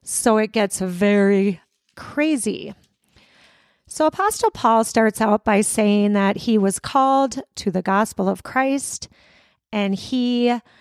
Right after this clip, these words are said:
is called to the Gentiles. He is called to the Greeks and the Jews, to the poor, to the rich, to the slave, to the master. Jesus talked to Ananias when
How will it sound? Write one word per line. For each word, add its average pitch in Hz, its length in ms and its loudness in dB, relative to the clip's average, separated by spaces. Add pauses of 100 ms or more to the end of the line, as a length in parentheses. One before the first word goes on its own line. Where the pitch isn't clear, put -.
(460)
is 220 300 2
called 214 400 2
to 233 80 0
the 226 100 2
Gentiles. 208 720 -2
He 220 180 0
is 202 140 -2
called 202 320 0
to 214 80 2
the 190 140 2
Greeks 190 560 -2
and 190 160 2
the 175 60 2
Jews, 208 680 2 (460)
to 226 160 0
the 185 100 0
poor, 214 720 2
to - 180 -8
the 180 100 2
rich, 196 580 -2 (380)
to - 100 -20
the 185 140 0
slave, 214 680 2
to 240 220 -2
the 214 100 0
master. - 720 -4 (920)
Jesus 233 760 2 (320)
talked 233 260 0
to 226 100 0
Ananias 214 960 2
when 196 460 0